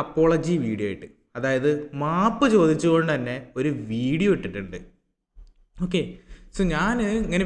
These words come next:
വെയിറ്റ് ചെയ്തിരിക്കുകയായിരുന്നു, എന്തുകൊണ്ട് മാപ്പ് ചോദിക്കുന്ന വീഡിയോ ഇത്ര ലേറ്റായി? ഏ,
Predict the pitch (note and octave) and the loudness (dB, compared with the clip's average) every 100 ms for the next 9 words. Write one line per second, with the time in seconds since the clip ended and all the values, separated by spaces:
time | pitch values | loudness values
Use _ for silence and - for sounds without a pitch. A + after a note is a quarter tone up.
0 | D#3 D#3 F3 F3+ A3+ G#3 G3 D3 D#3 D3 | 2 2 2 0 0 2 2 0 4 6
1 | B2+ C#3+ G#2+ C3 D3+ F3+ F#3+ B3 C4 C4 | 8 6 6 -2 0 0 2 0 0 0
2 | A3 D3+ D3 F#3 G#3 C4 A#3 A#3+ G3+ G#3+ | 0 0 -2 -2 2 2 4 2 0 0
3 | G#3+ F#3+ F3 F3+ G3 - - F#3 F#3 C#3 | 0 0 0 2 0 -4 -4 -2 -2 0
4 | B2+ C#3+ D#3+ - - F3+ C#3+ C#3+ E3 D#3 | 0 -2 -4 -8 -4 -2 -2 -2 -2 0
5 | G#2+ - - - - _ _ _ _ - | -2 -4 -8 -16 -20 _ _ _ _ -14
6 | - - - - | -8 -8 -8 -8